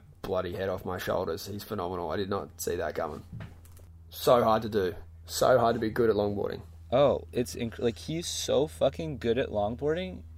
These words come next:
Speaker 2: and then he gets on a shortboard and it looks so uncoordinated. It's crazy. But he says that basically his, his whole, like,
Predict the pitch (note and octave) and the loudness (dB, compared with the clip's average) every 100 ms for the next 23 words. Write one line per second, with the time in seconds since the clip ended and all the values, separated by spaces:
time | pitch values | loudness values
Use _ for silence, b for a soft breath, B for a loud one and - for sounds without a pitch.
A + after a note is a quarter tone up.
0 | - - A#2+ B2+ B2+ B2 B2+ D3 B2+ - | -18 -4 -2 0 0 0 -2 -2 -4 0
1 | C3+ G#2 A#2+ A2+ A2 G#2+ - A2 G#2+ G2+ | 2 2 2 4 4 0 -6 -6 -6 -4
2 | G#2+ A2 - - - - - - - - | -2 -2 -6 -12 -14 -16 -18 -18 -16 -12
3 | - - - C3 B2 C3 C3 A2+ - A2+ | -8 -6 -2 2 2 2 -2 -6 -4 -2
4 | A#2+ G#2+ E2 E2+ F2 - G#2+ G#2+ G2 C3+ | -2 -2 -6 -8 -10 -4 -2 0 0 0
5 | C#3 - D3 D#3+ E3 - A#2+ A#2+ A2+ A2 | -2 2 4 4 0 -4 -4 -4 -4 -2
6 | G#2 B2 B2+ - C3+ B2+ C#3 B2 A2+ G2+ | -2 -4 -6 -6 -6 -4 -2 0 0 -2